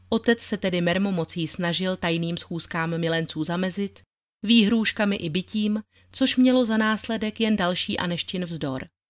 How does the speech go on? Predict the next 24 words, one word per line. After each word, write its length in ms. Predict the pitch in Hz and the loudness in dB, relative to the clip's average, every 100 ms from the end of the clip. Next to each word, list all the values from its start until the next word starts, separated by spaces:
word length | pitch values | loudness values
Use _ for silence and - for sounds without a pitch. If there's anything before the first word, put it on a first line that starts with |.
| _ _ _ _ _ _ _ _ - | _ _ _ _ _ _ _ _ 0
Ačkoliv 520 | 247 247 - 262 254 | 2 2 4 4 4
se 120 | - | 2
na 120 | 214 208 | 4 6
nějakou 480 | 226 202 - 170 | 4 2 0 0
dobu 320 | 165 185 170 190 | 2 -2 -2 -2
uchýlila 640 | - - 190 180 185 190 | -4 -2 0 2 2 0
k 100 | - | -2
tetě 320 | - 170 185 | -2 -2 -2
do 100 | 175 | 0
Dolního 480 | 175 170 175 170 170 | 2 2 2 -2 -2
Štěpánova, 760 | - 180 190 190 196 190 208 208 _ _ - | -4 -4 -2 -2 -2 -2 -2 -4 _ _ 0
bylo 240 | 247 254 | 4 4
zřejmé, 500 | 226 220 233 233 220 | 4 4 4 4 4
že 120 | 220 226 | 2 2
jde 200 | 220 226 | 0 -2
o 120 | 208 | -2
řešení 480 | 226 - 220 220 214 | -2 0 0 0 0
pouze 340 | 220 214 220 | -2 0 0
dočasné. 600 | 202 - 175 - 160 - - _ _ _ _ _ _ _ _ _ _ _ _ _ | -2 -4 -6 -6 -8 -10 -16 _ _ _ _ _ _ _ _ _ _ _ _ _
Rodiče 460 | 233 233 226 - 233 | 4 4 4 2 2
neúprosně 640 | 208 214 - 202 - 208 | 2 0 -2 -2 0 -2
trvali 360 | 190 202 185 160 | -2 -2 0 0
na 100 | 175 | -2
tom, 360 | - 202 202 | -2 -2 -4